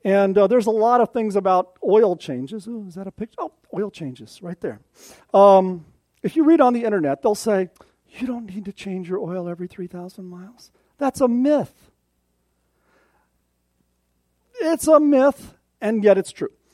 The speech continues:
You do need to change your oil every three thousand miles because none of you are driving back and forth to Phoenix every day. You're driving around Tucson, stop and go, city traffic, hauling things, short trips, air conditioning on all the time.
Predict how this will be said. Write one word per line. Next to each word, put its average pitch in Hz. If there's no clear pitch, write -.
You 262
do 320
need 294
to 196
change 156
your 156
oil 143
every 143
three 156
thousand 151
miles 156
because 196
none 269
of 185
you 147
are 156
driving 180
back 190
and 202
forth 175
to 185
Phoenix 180
every 131
day. 104
You're 311
driving 220
around 165
Tucson, 147
stop 190
and 185
go, 151
city 185
traffic, 113
hauling 202
things, 180
short 208
trips, -
air 208
conditioning 185
on 175
all 165
the 165
time. 156